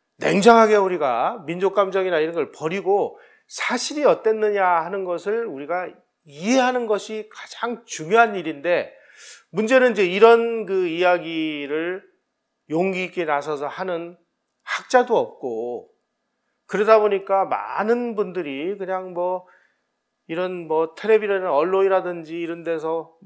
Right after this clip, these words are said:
뭐 끝없는 이 민족 감정을 부추기는 이런 이상한 일에 의해서 국민들이 사실관계를 잘 모르는 게 저는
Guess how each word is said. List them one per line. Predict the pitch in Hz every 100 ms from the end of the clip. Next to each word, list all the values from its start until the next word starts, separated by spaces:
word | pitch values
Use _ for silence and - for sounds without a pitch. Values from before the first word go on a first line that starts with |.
| _
뭐 | - 151 _ _
끝없는 | 269 262 269 262 247 240 240 240 - _ _ _ _ _
이 | 165 160 160 _
민족 | 151 180 190 196
감정을 | 202 170 180 175 151
부추기는 | - 151 - 175 190 185 170 170 139
이런 | 160 175 156 - _ _ _ _ _ _
이상한 | 165 165 202 202 196 190
일에 | 160 170
의해서 | 175 165 160 151 165 185 185 - - - _ _
국민들이 | 185 202 190 190 175 143
사실관계를 | - - - 240 339 330 302 277 233
잘 | 170 175
모르는 | 127 120 165 226 262 247
게 | 240 170
저는 | 165 165 170 151